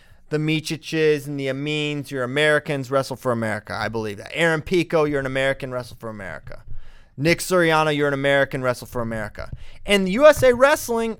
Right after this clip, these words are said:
R T Cs, has this rule. <clears throat> Allow me to lower my glasses here.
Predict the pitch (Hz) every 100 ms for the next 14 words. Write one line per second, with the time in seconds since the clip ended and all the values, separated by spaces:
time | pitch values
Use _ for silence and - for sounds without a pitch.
0 | - 233 269 262 240 - 294 302 247 226
1 | - - - 226 180 220 294 - 233 196
2 | 101 - - _ - 202 220 170 95 -
3 | - _ _ - - 139 175 175 147 135
4 | 139 139 127 120 120 113 - - 101 76